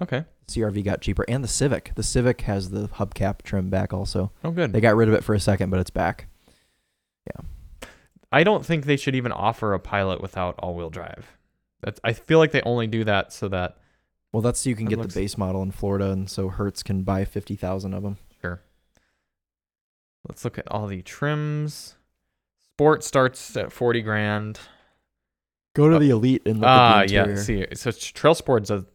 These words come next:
Speaker 1: third rung trim. So in the Touring, you start getting the Bose. So there you go. There's your Bose sound system and your navigation.
Speaker 2: Why didn't you ask for a Touring?
Speaker 1: Uh, 'cause I didn't ask for anything. I asked for and car, and this is what showed up. I asked for and car that wasn't a Miata.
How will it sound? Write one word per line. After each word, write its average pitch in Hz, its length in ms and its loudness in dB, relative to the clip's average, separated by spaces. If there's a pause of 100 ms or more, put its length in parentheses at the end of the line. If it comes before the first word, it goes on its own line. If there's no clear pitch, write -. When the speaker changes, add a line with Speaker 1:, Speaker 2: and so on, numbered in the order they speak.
Speaker 1:
third 107 480 0 (120)
rung 104 280 -4
trim. 95 400 -6
So 113 260 2
in 113 160 -4
the 104 80 0
Touring, 143 540 0
you 135 60 0
start 131 260 0
getting 143 160 -2
the 143 40 0
Bose. 104 600 -2
So - 140 -12
there 101 140 -2
you 104 140 -4
go. 87 160 -8
There's 101 160 -12
your 104 60 -8
Bose 104 240 -4
sound 92 260 -8
system 92 360 -10 (260)
and 101 200 -2
your 110 60 0
navigation. 101 800 -4 (920)
Speaker 2:
Why 110 120 -4
didn't 117 160 -2
you 104 80 4
ask 107 240 4
for 98 100 2
a 95 60 2
Touring? 95 760 0
Speaker 1:
Uh, - 60 -4
'cause - 160 -8
I 101 60 0
didn't 110 180 0
ask 104 240 -2
for 92 140 -12
anything. 95 320 -6
I 87 80 -4
asked 101 200 -4
for - 180 -8
and 95 280 -4
car, 92 380 -6
and 87 180 -8
this 92 140 -10
is 92 80 -8
what 90 160 -10
showed 101 220 -8
up. - 140 -8 (460)
I 113 80 2
asked 123 160 2
for - 140 -6
and 131 220 0
car 123 260 4
that 113 120 2
wasn't 104 420 -2 (180)
a 107 80 -6
Miata. 95 400 -6